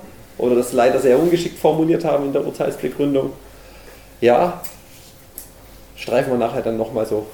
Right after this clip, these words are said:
beim, beim technischen Doing dann. Ja, also es, es gibt so, ich, ich glaub, so grob drei, drei Richtungen, drei Richtungen von Leuten, die sich mit dem Thema interessieren. Das eine sind vermutlich die Mehrheit hier, die einfach mal neugierig sind, wie das Ganze funktioniert.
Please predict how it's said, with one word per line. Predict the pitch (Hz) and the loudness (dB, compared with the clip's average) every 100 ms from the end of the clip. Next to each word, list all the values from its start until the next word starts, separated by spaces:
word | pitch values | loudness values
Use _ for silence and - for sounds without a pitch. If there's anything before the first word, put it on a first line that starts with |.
| - | -6
beim, | 117 110 113 - | -2 -2 -4 -6
beim | 120 - | -6 -4
technischen | 131 123 110 117 | -4 -4 -6 -6
Doing | 127 131 110 | -4 -2 -2
dann. | 107 107 - - - - - - - - - - - - - - - - - - - | -2 -2 -6 -14 -20 -20 -18 -18 -18 -18 -20 -20 -18 -16 -16 -18 -20 -20 -20 -20 -14
Ja, | - - - - - | -10 -8 -10 -4 2
also | 151 | 4
es, | - - - - - - - - - 143 | 2 -2 -10 -14 -14 -16 -20 -20 -12 -10
es | - | -4
gibt | 185 - | -4 0
so, | 151 127 123 123 - - - | 2 4 2 -2 -14 -20 -16
ich, | - 127 | -12 -10
ich | - 127 | -10 0
glaub, | 131 - | 0 2
so | 131 | -2
grob | 131 - 127 165 170 - | -4 -6 0 2 2 -2
drei, | 147 117 135 156 151 143 143 | 0 2 2 2 0 -2 -2
drei | 131 117 139 | 0 2 2
Richtungen, | 160 165 147 131 120 | 0 -4 -2 0 0
drei | 110 110 139 | 0 2 0
Richtungen | 147 170 147 | 0 0 0
von | 131 | 2
Leuten, | 120 139 165 | 2 2 0
die | 127 | -4
sich | 120 120 127 | -8 -10 -10
mit | 123 120 | -6 -6
dem | 110 | -4
Thema | 135 127 | -2 -2
interessieren. | 113 117 - 190 | -4 -4 -4 -4
Das | 156 | -4
eine | - 131 127 | -4 -4 -6
sind | 127 - - | -10 -14 -8
vermutlich | 135 143 - - - | -4 -2 -4 -6 -4
die | 123 | -2
Mehrheit | 131 175 160 - | 0 -2 -4 -4
hier, | 160 139 | -4 -4
die | - | -4
einfach | - - 123 | -6 -8 -6
mal | 104 | -4
neugierig | 110 165 180 185 170 | -2 -2 -2 -2 -2
sind, | 165 139 | -4 -6
wie | 135 | -4
das | 113 - | -4 -2
Ganze | 113 120 | -4 -4
funktioniert. | - 117 117 117 180 370 | -4 -4 -2 -2 0 -2